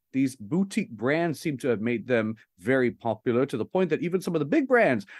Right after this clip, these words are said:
are jumping on to the skincare fad ingredients theme. Or are they? Do they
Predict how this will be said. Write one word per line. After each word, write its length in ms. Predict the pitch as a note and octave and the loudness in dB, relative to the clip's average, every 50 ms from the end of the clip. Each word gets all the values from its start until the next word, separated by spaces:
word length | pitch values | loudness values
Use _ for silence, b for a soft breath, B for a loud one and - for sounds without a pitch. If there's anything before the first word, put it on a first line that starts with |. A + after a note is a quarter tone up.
| B B | B B
are 160 | - G3 F3+ | 2 2 2
jumping 800 | C#3 A2 - - A#2 C#3 F#3 G#3+ A3+ G#3+ - A#3+ A#3 B3 A#3 - - | 2 -2 -6 -4 0 0 0 0 0 0 2 2 2 2 0 -2 -4
on 400 | - D3 D3+ D3 D3 D#3 E3 F3 - | -2 0 2 2 2 2 0 -2 -4
to 180 | - - C#3+ A#2+ | -4 -4 -4 0
the 240 | A2+ A#2+ A2+ A2 A2+ - _ - | 2 4 4 2 2 -2 _ -16
skincare 760 | - - - - E3 D3+ D3 D3 - - D3 C3 C3 B2+ - _ _ _ _ | -14 -12 -10 -4 -2 -2 -2 -2 -2 0 2 2 2 0 -2 _ _ _ _
fad 460 | _ - - - C3 C3 C3+ C#3 C3+ B2+ | _ -20 -12 -8 -4 -2 0 0 0 0
ingredients 1200 | A#2+ A2+ A2 G2 F2+ G2+ G2+ A2+ A#2 B2 B2 C3 B2 A#2 G#2 F#2+ E2 D#2+ F2 F2 - - - - _ _ _ | 0 0 -2 -4 -6 -6 -2 0 0 0 0 0 0 0 0 0 -2 -4 -8 -10 -10 -12 -14 -16 _ _ _
theme. 480 | - C#3 B2+ A#2+ A2 F#2+ E2 F2 D#2+ D#2 - _ _ _ _ | -4 -2 -2 0 -2 -2 -4 -6 -8 -10 -14 _ _ _ _
Or 240 | D3 D#3 D#3 D3 - - | 4 6 6 6 4 4
are 280 | A2+ A2 A2+ B2 B2+ | 2 4 4 4 2
they? 380 | A2+ G#2+ B2 A2 F2 D#2 D2 - _ _ _ | 0 0 0 0 0 -2 -6 -10 _ _ _
Do 120 | - G2+ G2 | -8 -6 -4
they 220 | F2 A2 A2+ A2 | -2 -2 -2 -2